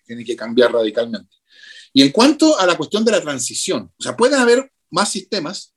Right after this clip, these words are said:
bueno, yo creo que transitoriamente va a tener que haber, la manera en que yo lo haría, y que es lo que ha dicho por lo demás, eh, Gabriel Boric, etcétera, es que los ahorros individuales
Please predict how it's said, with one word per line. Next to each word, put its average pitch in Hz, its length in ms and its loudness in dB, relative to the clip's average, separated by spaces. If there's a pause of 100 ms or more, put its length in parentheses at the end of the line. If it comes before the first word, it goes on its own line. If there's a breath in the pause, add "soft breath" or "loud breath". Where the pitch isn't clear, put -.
(120)
bueno, 220 160 -6
yo 202 100 -4
creo 233 140 0
que 202 80 0
transitoriamente 226 840 -2
va 220 100 -4
a 214 40 -10
tener 214 180 -8
que 226 100 -8
haber, 170 280 -6
la 135 120 -8
manera 170 280 -4
en 175 40 -8
que 147 120 -12
yo 165 120 -2
lo 160 60 0
haría, 113 300 -8
y 110 60 -20
que 123 100 -6
es 120 40 -6
lo 127 120 0
que 123 60 -2
ha 117 40 2
dicho 123 240 0
por 120 80 -8
lo 117 100 -2
demás, 123 280 -4 (500)
eh, 107 500 -6 (480)
Gabriel 104 360 0
Boric, 143 420 -2
etcétera, 127 500 -6 (460)
es 127 100 -6
que 135 400 0 (720)
los 127 280 -2
ahorros 202 560 2
individuales 156 880 -6